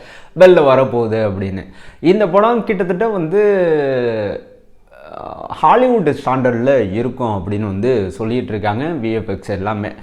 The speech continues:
So, அதுக்கு தகுந்த மாதிரியே இந்த படத்தோட அந்த ப்ரோமோ வீடியோல வி எஃப் எக்ஸ் எல்லாம் வந்து ஹாலிவுட் ஸ்டாண்டர்ட்ல இருந்துச்சு. So, சிறுத்தை சிவா இவங்களோட டைரக்ஷன்ல இந்த படம் வந்து எப்படி வரப்போகுது அப்படின்னா, ஒட்டுமொத்த தமிழ் சினிமா இண்டஸ்ட்ரியும் இந்திய சினிமா இண்டஸ்ட்ரிக்கும்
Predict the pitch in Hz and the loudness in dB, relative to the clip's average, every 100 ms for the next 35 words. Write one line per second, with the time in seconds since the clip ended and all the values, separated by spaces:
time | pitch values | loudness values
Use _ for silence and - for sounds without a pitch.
0 | - - - 160 156 196 208 196 214 247 | -20 -18 0 4 4 4 2 2 2 2
1 | 226 202 202 233 208 165 160 151 156 165 | 0 2 6 6 6 2 0 0 0 0
2 | 143 151 - 120 120 - 139 147 143 127 | 0 -2 -4 -4 -4 -2 -2 -2 -2 -2
3 | 110 107 113 151 120 127 - 92 - 117 | -2 -2 -2 -2 -2 -2 -4 -10 -8 -6
4 | 127 104 127 143 95 120 127 110 - - | -4 -4 -4 -4 -6 -4 -4 -4 -6 -6
5 | 104 104 104 117 98 113 135 120 - 156 | -4 -4 -4 -4 -4 -4 -2 -4 -4 -4
6 | 185 - - - 170 170 170 170 190 185 | -4 -10 -20 -4 2 4 4 2 -2 0
7 | 196 185 185 175 180 156 165 180 165 156 | 2 2 2 4 4 4 0 0 0 0
8 | 160 123 127 135 123 120 113 117 160 143 | 0 0 0 0 -4 -10 -6 -4 -4 -4
9 | 113 101 113 160 127 147 139 107 - 220 | -4 -4 -6 -6 -6 -4 -4 -4 0 0
10 | 170 135 143 139 113 101 95 101 98 117 | 0 0 -2 -2 -2 -4 -6 -6 -6 -6
11 | 160 113 120 202 190 143 117 113 113 135 | -4 -2 -2 -2 -2 -4 -6 -4 -6 -4
12 | 131 120 104 98 101 107 107 107 151 180 | -4 -6 -4 -6 -6 -8 -8 -6 -4 -4
13 | 127 143 135 113 98 95 101 107 - 98 | -2 -2 -4 -6 -8 -6 -8 -8 -8 -6
14 | 110 - | -4 -4